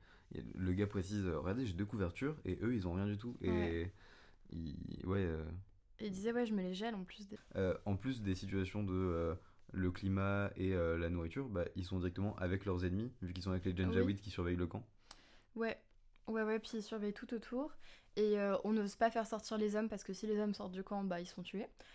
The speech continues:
Speaker 2: Donc du coup, on décide d'envoyer les femmes pour aller couper du bois, sauf qu'elles se font violer. Et, euh, c'est ce qu'ils disent, euh, les, les femmes, euh, violées, euh, c'est v-, c'est un moindre mal par rapport aux hommes tués. Donc, euh, du coup, bah, on sacrifie, euh,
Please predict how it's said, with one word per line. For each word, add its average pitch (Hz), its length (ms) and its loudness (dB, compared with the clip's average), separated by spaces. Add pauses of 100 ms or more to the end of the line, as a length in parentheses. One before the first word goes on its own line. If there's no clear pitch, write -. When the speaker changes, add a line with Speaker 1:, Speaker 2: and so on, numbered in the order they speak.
(180)
Speaker 2:
Donc 349 200 4
du 302 100 4
coup, 285 180 2
on 370 60 2
décide 220 240 2
d'envoyer 190 280 0
les 180 100 0
femmes 254 320 2
pour 208 160 -4
aller 190 100 0
couper 190 220 -2
du 170 120 -6
bois, 233 280 2 (280)
sauf 208 200 -10
qu'elles 185 180 -2
se 196 120 -8
font 240 200 -2
violer. 202 420 0 (100)
Et, 185 260 0
euh, 170 120 -4
c'est 180 160 -8
ce - 80 -12
qu'ils - 140 -6
disent, 262 300 2 (380)
euh, 185 600 2 (360)
les, 196 260 4
les 185 200 0
femmes, 202 400 2
euh, 175 480 -2
violées, 196 520 0 (440)
euh, 202 240 4
c'est 208 200 2
v-, 185 240 -4
c'est - 180 -2 (120)
un 190 80 4
moindre 202 360 2
mal 220 220 2
par 196 140 0
rapport 202 280 0
aux 185 160 0
hommes 208 140 -2
tués. 202 340 -2
Donc, 196 420 -2
euh, 196 60 0
du 175 160 -6
coup, 277 220 -6
bah, 247 140 2
on 175 100 -2
sacrifie, 190 640 -8
euh, 180 260 -4